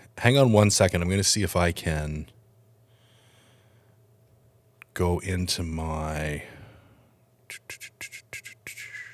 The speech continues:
no, I can't. That's so random. Like, you figure you'd be able to check your, your notifications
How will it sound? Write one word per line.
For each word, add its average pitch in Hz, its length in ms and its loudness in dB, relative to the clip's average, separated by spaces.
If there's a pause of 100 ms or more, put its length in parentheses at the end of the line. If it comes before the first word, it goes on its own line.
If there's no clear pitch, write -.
(1700)
no, - 320 -14 (1700)
I - 80 -18
can't. - 480 -16 (1500)
That's - 160 -14
so 151 140 2
random. 87 500 0
Like, 76 220 -8
you 95 60 -4
figure 156 280 6
you'd 113 260 6
be 101 140 2
able 98 220 6
to 87 100 2
check - 640 2 (840)
your, 85 480 -2
your 95 200 -2
notifications 95 1400 -2